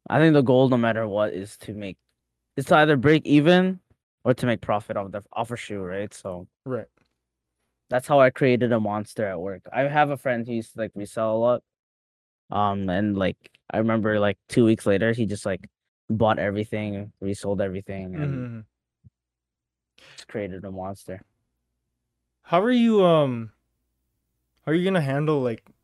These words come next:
Speaker 2: well, 'cause you're in school, right? How are you gonna handle, um,
Speaker 1: What?
Speaker 2: how are you gonna handle, like, doing it in, when we're in Revelstoke and stuff?
Speaker 1: Uh, since everything's online, I just have to deal with it.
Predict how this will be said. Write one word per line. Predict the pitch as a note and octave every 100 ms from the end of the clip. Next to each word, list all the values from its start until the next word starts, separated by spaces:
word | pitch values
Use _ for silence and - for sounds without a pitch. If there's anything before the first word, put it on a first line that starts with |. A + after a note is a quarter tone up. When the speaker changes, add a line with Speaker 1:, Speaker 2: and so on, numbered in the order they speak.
| -
Speaker 2:
well, | C#3
'cause | B2+ C3+
you're | C3+
in | C3
school, | - - C3 A2
right? | A2 B2 _ -
How |
are | B2+
you | C3
gonna | B2+
handle, | A#2 A#2+ A#2+ A2+
um, | G#2+ G2+ F#2+ _ _ _ _ _ _ _ _ _
Speaker 1:
What? | G3 D#2 - _
Speaker 2:
how | -
are |
you | B2+
gonna | C3 A#2
handle, | A#2 A#2+ A2
like, | G#2 G2 -
doing | A2+ A2
it | G#2+ G#2 _
in, | A#2+ G#2+ G2+ A2
when | A2+
we're | A2+
in | G#2+
Revelstoke | G#2+ A2 - A2 G2+
and | G#2+
stuff? | - G#2 - _ _ _ _ _ -
Speaker 1:
Uh, | B2 C#3 C#3+ C#3+ C#3+
since | C#3 G3+
everything's | G#3 G3+ G#3 F3+
online, | C#3+ B2 G#2+ G#2+ A#2+ B2+ B2+ - _ _ _ _ _ _ _
I | A2+
just | A2+ A#2
have | B2
to | - G#2+ G2 F#2+ G2 F#2
deal | G2
with | G2 F#2+
it. | F#2+